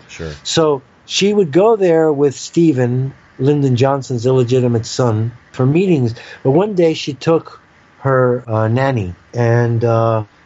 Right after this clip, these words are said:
Speaker 2: the nanny was, uh, preening the boy, and Johnson didn't know that she was there. Her name was Dale,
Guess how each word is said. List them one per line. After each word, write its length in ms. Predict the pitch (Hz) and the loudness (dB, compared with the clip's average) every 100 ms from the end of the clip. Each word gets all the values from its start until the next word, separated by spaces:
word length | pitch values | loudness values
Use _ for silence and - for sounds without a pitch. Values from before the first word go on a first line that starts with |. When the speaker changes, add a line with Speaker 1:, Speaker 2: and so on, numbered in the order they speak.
| _ _ | _ _
Speaker 2:
the 140 | 135 | -2
nanny 480 | 139 139 156 165 170 | 2 2 2 2 0
was, 400 | 147 143 131 113 | 2 0 0 0
uh, 160 | 127 123 | 0 0
preening 520 | 120 160 156 147 139 | 0 0 2 0 0
the 100 | 123 | 0
boy, 460 | 107 120 98 95 110 - _ _ _ - | 0 0 0 -4 -8 -14 _ _ _ -2
and 440 | 123 123 123 117 - _ _ _ _ | 0 0 0 -4 -12 _ _ _ _
Johnson 440 | - 147 156 139 120 | -4 -2 -4 -6 -2
didn't 300 | 139 131 127 | 0 0 0
know 220 | 127 123 | 2 2
that 100 | 117 | 0
she 200 | - 120 | -4 -2
was 260 | 113 101 | 0 0
there. 240 | 98 107 92 | 0 0 2
Her 160 | 110 | 0
name 220 | 123 143 147 | 2 2 2
was 180 | 123 | 0
Dale, 600 | 95 90 110 104 90 82 | -2 0 2 2 0 -4